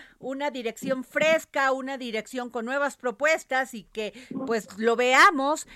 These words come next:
en triunfos electorales para el partido", porque por eso es partido, porque es un, es un in-, este, es, eh, nuestro represent-, es por quien podemos votar y quien nombra representantes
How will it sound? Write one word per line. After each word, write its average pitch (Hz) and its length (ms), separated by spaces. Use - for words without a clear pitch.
en 240 220
triunfos 349 560
electorales 247 720
para 269 180
el 262 80
partido", 330 560
porque 226 260
por 233 220
eso 311 220
es 262 80
partido, 320 580
porque 208 220
es 220 100
un, 262 320
es 269 220
un 302 160
in-, 208 220
este, 220 920
es, - 220
eh, 277 240
nuestro 226 480
represent-, 226 760
es 247 360
por 247 220
quien 233 200
podemos 302 380
votar 277 300
y 269 80
quien 247 280
nombra 302 360
representantes 220 920